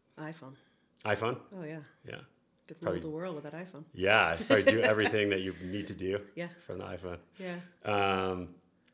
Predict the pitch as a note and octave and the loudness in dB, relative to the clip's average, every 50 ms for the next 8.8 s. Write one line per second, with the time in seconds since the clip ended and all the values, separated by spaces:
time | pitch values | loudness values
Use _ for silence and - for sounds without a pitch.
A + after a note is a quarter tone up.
0 | _ G2+ G2 - - - G#2 G2+ E2+ E2+ E2+ F#2 G2+ A2+ A2+ - - - - B2 | _ -14 -14 -10 -6 -6 -4 -4 -4 -6 -4 2 2 2 4 2 0 2 4 4
1 | A#2 A2 G#2+ G#2 G#2 G2+ G2 - - G#2+ G#2+ G2+ - G2 F2+ A2+ G#2+ G#2+ A2 G#2 | 4 6 6 4 4 2 0 -2 -2 -2 -4 -4 -2 0 2 2 2 2 -2 -4
2 | G#2 G2 G2 F#2+ F#2+ F#2 F#2 F2+ F2+ - - _ _ _ _ _ _ _ _ _ | -4 -6 -4 -4 -4 -4 -6 -6 -8 -10 -18 _ _ _ _ _ _ _ _ _
3 | _ _ _ - - - - - F#2 E2+ - A2 A2+ B2 A#2+ B2 - - - - | _ _ _ -20 -18 -16 -16 -16 -18 -8 0 2 2 2 2 0 -8 -18 -12 -6
4 | G#2 G2+ G2 F#2 F#2 F2+ - - G#2+ G2+ G2+ G2+ - - - - F#2 F2 F2 F2 | -4 -4 -2 -2 -4 -6 -8 -8 -10 -10 -10 -10 -16 -16 -12 -10 -8 -6 -6 -6
5 | E2+ E2+ E2+ E2+ E2+ E2+ - F2 E2 E2 D#2+ - - A2 F#2 - - F#2 E2+ E2+ | -6 -6 -6 -8 -8 -10 -10 -10 -12 -12 -12 -8 -6 -6 -6 -4 -6 -8 -8 -8
6 | F#2 F2+ F2+ F2 - G2 F#2 F2+ E2 D#2 - F2+ F2 F2 E2 E2+ E2 - G2 F2 | -10 -10 -10 -12 -10 -10 -10 -10 -10 -10 -10 -10 -10 -8 -10 -10 -12 -12 -14 -14
7 | - - F2+ E2+ - - D#2+ D#2+ F2 E2 E2 D#2+ D#2+ F2 E2 E2 E2+ F2+ F2+ F#2+ | -12 -12 -12 -12 -14 -16 -16 -16 -14 -14 -14 -12 -12 -12 -12 -12 -14 -14 -14 -14
8 | G2 G2 G#2 - - G2 F2+ G2+ G2 F2+ F2+ F#2 F#2+ - _ | -16 -16 -16 -16 -16 -16 -14 -14 -12 -12 -12 -12 -14 -16 _